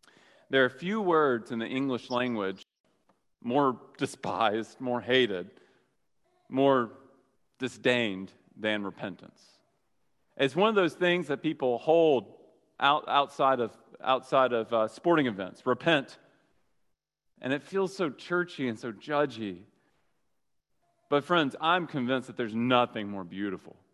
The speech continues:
that it's actually the most beautiful word in the entire English language, repentance. That God, even though he is holy and just, has given us an opportunity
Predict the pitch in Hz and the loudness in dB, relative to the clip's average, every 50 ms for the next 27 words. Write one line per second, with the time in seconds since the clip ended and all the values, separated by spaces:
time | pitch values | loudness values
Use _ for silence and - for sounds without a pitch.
0 | _ _ _ _ - 139 135 143 139 147 170 175 165 156 165 147 127 123 127 135 | _ _ _ _ 2 2 4 4 4 4 2 2 2 0 -4 -2 0 0 0 2
1 | 135 139 135 113 107 101 123 131 135 131 120 - - 107 95 92 101 98 98 90 | 2 2 0 -2 -6 -4 0 0 0 0 -2 -4 -6 -8 -4 -4 -2 -2 -2 -4
2 | 82 90 101 107 113 104 98 95 - 107 107 104 98 92 98 95 85 82 - 92 | -6 -8 -8 -8 -6 -8 -8 -4 0 0 2 2 0 -4 -8 -12 -14 -14 -14 -14
3 | 87 85 82 90 90 - _ - 110 107 101 - - 120 120 101 - - 90 - | -14 -14 -14 -18 -20 -20 _ -10 -10 -10 -10 -8 -6 -6 -6 -6 -6 -14 -20 -20
4 | _ _ _ _ _ _ _ _ - - - - 147 147 123 135 151 151 165 180 | _ _ _ _ _ _ _ _ -20 -16 -4 -2 -2 -2 0 0 0 0 2 0
5 | 190 196 202 185 180 - - _ _ _ _ _ _ _ _ _ _ _ _ _ | 0 0 -2 -4 -8 -20 -20 _ _ _ _ _ _ _ _ _ _ _ _ _
6 | _ _ _ _ _ _ _ _ _ _ - 165 175 208 208 220 214 196 185 180 | _ _ _ _ _ _ _ _ _ _ -10 -6 -4 -4 -2 -2 -2 2 4 4
7 | 175 180 180 170 170 175 151 139 - - 160 170 175 180 175 175 170 160 156 143 | 4 4 2 0 0 -2 -4 -4 -4 -2 -2 0 0 0 0 -2 -4 -4 -4 -4
8 | 127 139 135 117 110 104 - - - - _ _ _ _ _ _ _ _ _ _ | -2 0 2 2 2 0 -4 -12 -20 -20 _ _ _ _ _ _ _ _ _ _
9 | _ _ _ _ _ _ _ _ _ _ _ _ _ _ _ - 165 156 139 135 | _ _ _ _ _ _ _ _ _ _ _ _ _ _ _ -4 -4 -4 -2 0
10 | 185 196 208 214 196 180 180 175 - 180 160 156 156 156 - 151 127 - 156 170 | 0 0 0 0 -2 -2 -2 -2 -4 -2 0 0 0 0 -2 -8 -6 -4 -4 -2
11 | 170 156 131 107 104 98 98 92 98 | -2 -2 -2 -4 -4 -6 -8 -10 -12